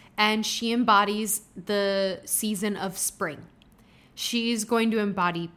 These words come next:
purity, but not in terms of sexuality, okay? We're not talking about a virgin as we see it in these modern times.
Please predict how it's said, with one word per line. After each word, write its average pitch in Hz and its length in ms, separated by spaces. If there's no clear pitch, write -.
purity, 233 720
but 269 540
not 220 320
in 226 120
terms 220 320
of 185 100
sexuality, 170 880
okay? 175 460
We're 202 180
not 208 340
talking 202 380
about 185 240
a 190 40
virgin 196 520
as 180 180
we 180 160
see 175 320
it 170 140
in 190 140
these 208 220
modern 165 440
times. 170 560